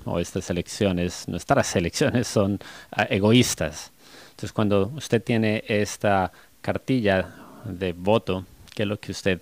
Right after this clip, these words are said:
ah, marca, no? Entonces, cuando tenemos esta libertad, ¿qué hacemos con esta libertad? Ahora, cuando se trata de la, ah, del cristianismo y el asunto de la salvación, lo que sabemos es que Cristo vino para darnos libertad. Él vino para,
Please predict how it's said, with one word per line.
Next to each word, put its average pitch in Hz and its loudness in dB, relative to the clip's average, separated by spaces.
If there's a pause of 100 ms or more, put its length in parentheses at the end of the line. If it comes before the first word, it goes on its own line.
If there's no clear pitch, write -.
(160)
ah, 90 -6
marca, 98 -2
no? 90 -4
Entonces, 120 -6
cuando 120 2
tenemos 123 0
esta 139 2
libertad, 127 4
¿qué - 2
hacemos 190 2
con - 2
esta 92 2
libertad? 90 4 (600)
Ahora, 101 6 (140)
cuando 104 4
se - 2
trata 110 2
de 104 4
la, 92 4 (420)
ah, 85 4 (840)
del 92 0
cristianismo 101 0
y 98 0
el 90 0
asunto 95 -2
de 98 2
la 87 0
salvación, 113 4 (280)
lo 113 4
que - 0
sabemos 123 4
es 107 2
que - -4
Cristo 165 2
vino 101 4
para 90 4
darnos 92 2
libertad. 87 4
Él 95 -2
vino 101 2
para, 95 4